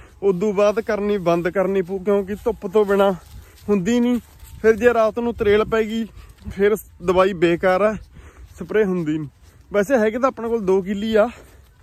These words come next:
ਦੋ ਕਿੱਲਿਆਂ 'ਚ ਵੀ ਬਸ ਪੂਰੀ proper ਨਹੀਂ ਕਰਨੀ, ਵੀ ਜਿੱਥੇ ਜ਼ਿਆਦੇ ਜੇ ਹੈ, ਉੱਥੇ ਕਰਨੀ ਆ, ਬਾਕੀ ਦੂਜੇ ਥਾਵੇਂ ਘੱਟ ਗੇੜਾ ਸਾਰੇ 'ਚ ਹੀ ਦੇਣਾ ਪਊ। ਚਲੋ ਦੇਖਦੇ ਹਾਂ ਕੀ ਬਣਦਾ, ਕਿੰਨੇ ਕੁ ਟਾਈਮ ਤੱਕ ਨਿਬੜਦਾ। ਜੇ ਅੱਜ ਆਪਣਾ ਇੱਧਰ ਨਿਬੜ ਜੇ,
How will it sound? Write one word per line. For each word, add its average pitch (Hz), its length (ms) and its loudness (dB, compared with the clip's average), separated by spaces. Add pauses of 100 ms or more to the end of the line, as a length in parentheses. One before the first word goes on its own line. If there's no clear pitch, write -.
(360)
ਦੋ 196 240 4
ਕਿੱਲਿਆਂ 214 320 -2
'ਚ 214 80 -10
ਵੀ 226 140 -6
ਬਸ 240 260 0 (1160)
ਪੂਰੀ 240 220 2
proper 254 420 0
ਨਹੀਂ 254 140 0
ਕਰਨੀ, 233 320 -2 (280)
ਵੀ 220 80 -4
ਜਿੱਥੇ 208 280 -4
ਜ਼ਿਆਦੇ 185 380 4
ਜੇ 208 180 -2
ਹੈ, 202 120 -4 (600)
ਉੱਥੇ 220 460 2
ਕਰਨੀ 208 420 -2
ਆ, 220 80 2
ਬਾਕੀ 214 260 -2
ਦੂਜੇ 190 200 -8
ਥਾਵੇਂ 208 240 0
ਘੱਟ 233 220 -4
ਗੇੜਾ 202 300 2
ਸਾਰੇ 185 240 0
'ਚ 226 60 -4
ਹੀ 254 60 -4
ਦੇਣਾ 220 240 0
ਪਊ। 214 180 -4 (920)
ਚਲੋ 220 220 2
ਦੇਖਦੇ 208 360 2
ਹਾਂ 233 60 0
ਕੀ 220 180 -8
ਬਣਦਾ, 214 300 0
ਕਿੰਨੇ 226 240 -4
ਕੁ 214 60 -6
ਟਾਈਮ 214 240 -2
ਤੱਕ 214 260 -6 (680)
ਨਿਬੜਦਾ। 196 340 2
ਜੇ 208 200 4
ਅੱਜ 190 140 0
ਆਪਣਾ 214 240 0
ਇੱਧਰ 208 220 0
ਨਿਬੜ 196 320 2
ਜੇ, 196 160 2